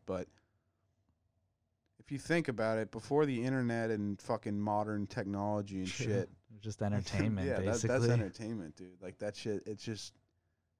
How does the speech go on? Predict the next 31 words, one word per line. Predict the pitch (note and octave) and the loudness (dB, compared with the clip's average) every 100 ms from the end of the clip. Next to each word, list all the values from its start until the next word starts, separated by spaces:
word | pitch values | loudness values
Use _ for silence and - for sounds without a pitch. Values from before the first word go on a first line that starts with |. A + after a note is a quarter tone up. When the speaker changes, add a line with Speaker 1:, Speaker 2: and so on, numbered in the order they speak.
| - | -10
Speaker 1:
it's | - | 0
out | B2 B2 | 4 4
of | G#2+ | 4
the | G2+ | 2
ordinary, | A2 A2+ G2 F2 F2 | 2 0 -2 -4 -6
so | F#2+ F#2+ | -4 -4
it's | F#2 F#2 | -4 -4
entertaining. | F2+ F2 F2+ F2 E2 D#2 - _ - - | -6 -6 -8 -6 -6 -10 -14 _ -20 -10
Speaker 2:
I | G#2+ | -6
just, | G2+ G#2+ - A2+ | -4 -4 -4 -4
I | |
see | G#2 - G#2 | -4 -2 0
an | G2 | 0
animal's | G2+ G2+ G#2 G#2+ A2 | -2 0 0 0 2
name | A2 A2+ | 4 4
here, | A#2+ A#2+ C3+ - | 2 2 0 -4
and | G#2 | -2
now | G2+ G2 | 2 2
I'm | G2 | 0
just | G2+ | -4
gonna | G#2 F#2+ | -4 -4
ask, | F2+ F2+ - _ _ _ _ | -4 -6 -12 _ _ _ _
if | A2 | -4
you | G#2+ | 0
could | A2+ | 2
be | A2+ G#2+ | 4 2
any | G#2+ G#2+ | 2 2
animal | G2 G2+ G2 F2+ F2+ _ | 0 0 -2 -4 -6 _
when | A2 G2 | -8 -6
you | F#2 | -4
die, | F2+ F2+ E2+ | -2 -2 -2